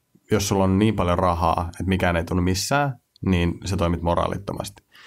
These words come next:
Jos sulla ei ole lainkaan rahaa ja sulla ei ole toivoa siitä, että asiat vois muuttua,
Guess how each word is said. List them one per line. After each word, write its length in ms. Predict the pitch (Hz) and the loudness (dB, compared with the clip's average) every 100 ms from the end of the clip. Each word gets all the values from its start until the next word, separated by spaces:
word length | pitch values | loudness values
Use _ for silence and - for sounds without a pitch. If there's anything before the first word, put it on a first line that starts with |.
| - - | -16 -4
Jos 180 | 95 98 | -2 0
sulla 160 | 92 90 | 0 2
ei 60 | |
ole 80 | 95 | 2
lainkaan 420 | 120 135 - 90 | 2 0 0 0
rahaa 560 | 87 87 85 82 82 82 - _ _ - | 2 0 0 2 2 0 -6 _ _ -4
ja 200 | 90 78 | 0 0
sulla 220 | 82 92 | 0 2
ei 60 | 90 | 2
ole 100 | 90 | 2
toivoa 420 | 101 95 85 82 | 2 2 2 0
siitä, 440 | 80 85 80 78 76 | 0 -2 -4 -2 -4
että 240 | 80 - | -4 -2
asiat 280 | 82 85 78 | -2 -2 -2
vois 220 | 78 78 | -2 -2
muuttua, 640 | 95 87 76 - 60 67 | 0 0 -4 -8 -6 -6